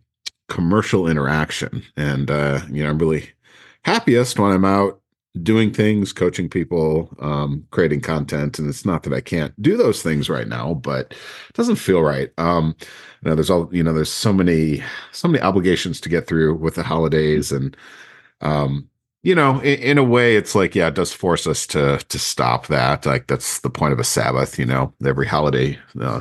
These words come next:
you know, sort of does that. But, um, you know, I was telling my wife, uh, the other day, you know,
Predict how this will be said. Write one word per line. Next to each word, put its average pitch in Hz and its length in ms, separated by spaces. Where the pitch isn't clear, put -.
you 67 100
know, 65 120
sort 69 220
of - 220
does 120 340
that. 71 400
But, 76 480
um, 71 420
you 78 120
know, 76 60
I 76 40
was - 320
telling 76 300
my 71 100
wife, 73 520
uh, 73 340
the 82 140
other 76 120
day, 67 160
you 69 140
know, 71 160